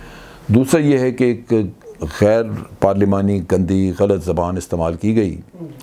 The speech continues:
तो उस पे भी एहतजाज के लिए कहा गया कि जी ये ज़बान इस तरह की इस्तेमाल नहीं होनी चाहिए।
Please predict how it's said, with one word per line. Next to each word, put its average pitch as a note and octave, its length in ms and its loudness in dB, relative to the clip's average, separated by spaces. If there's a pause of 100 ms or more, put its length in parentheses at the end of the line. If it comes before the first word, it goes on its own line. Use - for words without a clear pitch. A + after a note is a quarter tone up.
(360)
तो - 220 2
उस A#2 160 2
पे C3 140 4
भी A#2 400 0
एहतजाज G2 460 2
के G#2 120 0
लिए F#2+ 180 2
कहा F#2 220 0
गया F2+ 260 0
कि F2+ 180 -4
जी F#2+ 180 0
ये F#2 340 0
ज़बान E2 500 -2
इस - 120 -8
तरह E2+ 140 0
की F2 100 -6
इस्तेमाल D#2+ 280 -4
नहीं F2 100 -2
होनी E2 120 -4
चाहिए। E2 340 -4